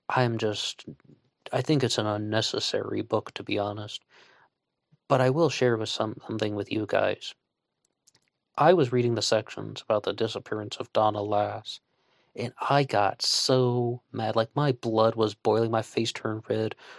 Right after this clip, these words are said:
red with rage, as you might say, and I'm glad that I had the time to calm down and wait until next Thursday to do the episode.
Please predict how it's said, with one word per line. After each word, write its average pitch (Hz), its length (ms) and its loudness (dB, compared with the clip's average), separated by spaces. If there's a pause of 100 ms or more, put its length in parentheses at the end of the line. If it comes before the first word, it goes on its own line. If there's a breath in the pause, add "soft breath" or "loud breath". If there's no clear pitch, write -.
(220 loud breath)
red 131 320 2
with 123 320 4
rage, 110 440 2
as 104 200 -4
you 107 100 -2
might 104 220 -4
say, 107 400 -4 (400 soft breath)
and 113 420 -4 (180)
I'm 180 180 2
glad 107 520 2
that 107 140 2
I 104 180 4
had 113 280 -4
the - 60 -6
time 110 320 0
to - 80 2
calm 113 300 0
down 104 240 0
and 104 120 -8
wait 107 160 -2
until 101 520 -2
next - 280 -6
Thursday 104 360 -4
to - 120 -6
do 107 180 -2
the 107 160 -4
episode. 104 500 -2